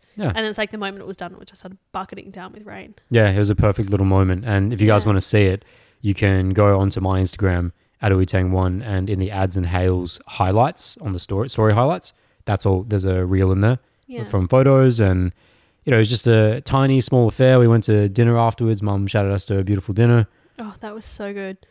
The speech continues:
Speaker 1: Yeah.
Speaker 2: We had a really good ribeye. <laughs>
Speaker 1: And that's, yeah, <laughs> yes, we did. And that's all you, and all we did there was just, you just literally signed the papers, you get a certificate, and it was over and done with in fifteen minutes.
Speaker 2: Yeah. But, you know, like, it was,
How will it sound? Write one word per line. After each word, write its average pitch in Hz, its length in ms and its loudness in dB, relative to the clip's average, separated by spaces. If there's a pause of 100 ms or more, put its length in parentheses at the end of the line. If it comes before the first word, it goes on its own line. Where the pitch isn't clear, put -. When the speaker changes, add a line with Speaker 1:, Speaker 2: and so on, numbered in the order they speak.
Speaker 1:
Yeah. 117 200 -10 (240)
Speaker 2:
We 214 60 -12
had 247 100 -4
a 262 40 -4
really 196 180 -6
good 175 200 -12
ribeye. - 360 -8
<laughs> - 360 -2 (100)
Speaker 1:
And 123 200 -2
that's, - 160 -2
yeah, 113 320 -2
<laughs> - 40 -2
yes, 98 180 -4
we 90 100 -8
did. 90 300 -4 (300)
And 120 100 0
that's 131 120 2
all 165 120 6
you, 160 100 6
and 147 180 0
all 139 120 6
we 147 80 6
did 131 160 2
there 127 120 6
was 113 100 4
just, 107 140 -2
you 110 60 2
just 110 180 0
literally 117 300 2
signed 101 260 0
the 98 40 0
papers, 110 420 2
you 98 60 0
get 95 100 2
a 90 40 2
certificate, 113 640 -2
and 98 260 -2
it - 20 0
was 95 220 -4
over 110 240 0
and 98 80 0
done 95 140 2
with 95 180 2
in 92 200 -2
fifteen 95 280 -4
minutes. 95 300 -4 (480)
Speaker 2:
Yeah. 190 180 -4 (500)
But, 247 140 -6
you 226 80 -6
know, 226 160 -4
like, 220 300 -2
it 240 100 -4
was, 233 400 -2